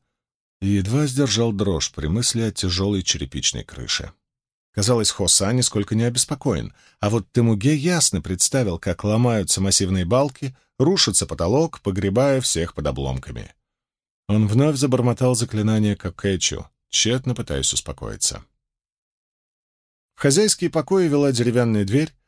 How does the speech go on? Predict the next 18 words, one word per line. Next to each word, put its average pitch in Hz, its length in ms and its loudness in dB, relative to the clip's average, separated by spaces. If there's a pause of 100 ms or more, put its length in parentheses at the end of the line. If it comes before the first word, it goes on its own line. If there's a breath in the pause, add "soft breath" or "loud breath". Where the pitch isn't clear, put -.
(120)
отделанная 139 600 2
изысканной 117 480 0
бронзовой 95 420 0
чеканкой. - 580 -6 (600)
Темуге 123 340 4
увидел 151 420 4
выбитые 151 440 4
на 143 80 2
металле 151 400 2
силуэты 135 560 4
летучих 139 520 -2
мышей, - 440 -2 (460)
но 196 160 4
не 220 100 2
понял, 165 300 2
что 113 220 2
они 110 180 2
означают. 98 720 -4